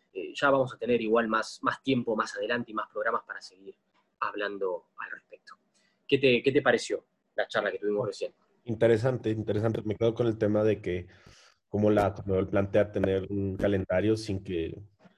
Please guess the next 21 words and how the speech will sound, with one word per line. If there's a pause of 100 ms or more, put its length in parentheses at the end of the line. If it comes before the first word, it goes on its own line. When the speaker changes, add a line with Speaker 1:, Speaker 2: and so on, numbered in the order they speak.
(240)
Speaker 2:
cada
país
esté (260)
de
vuelta
en
una
nueva
normalidad.
O
sea, (580)
a
veces (100)
es
una
locura
pensar
en
tener
un
calendario